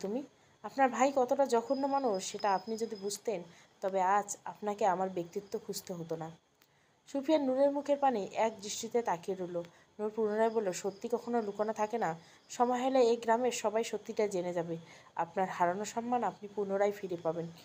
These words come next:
চিন্তা করবেন না।" সুফিয়ান আপন মনে একটি দীর্ঘশ্বাস ফেলে বসে পড়ল। নূর কিছুটা দূরে দাঁড়িয়েছিল। নূরের চোখ দিয়ে অশ্রুকুনে গড়িয়ে পড়ছিল। সুফিয়ান এক মনে নূরের গড়িয়ে যাওয়া পড়া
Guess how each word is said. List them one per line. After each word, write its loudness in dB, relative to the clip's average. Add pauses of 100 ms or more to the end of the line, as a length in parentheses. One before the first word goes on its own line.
(280)
চিন্তা 2
করবেন 2
না।" -4 (320)
সুফিয়ান 4
আপন 2
মনে 0
একটি -4
দীর্ঘশ্বাস -2
ফেলে 0
বসে -4
পড়ল। 0 (480)
নূর 0
কিছুটা 0
দূরে 2
দাঁড়িয়েছিল। 2 (400)
নূরের -2
চোখ 6
দিয়ে 4
অশ্রুকুনে 0
গড়িয়ে 2
পড়ছিল। -6 (360)
সুফিয়ান 0
এক 0
মনে -4 (1200)
নূরের 2
গড়িয়ে 2
যাওয়া 4 (100)
পড়া 4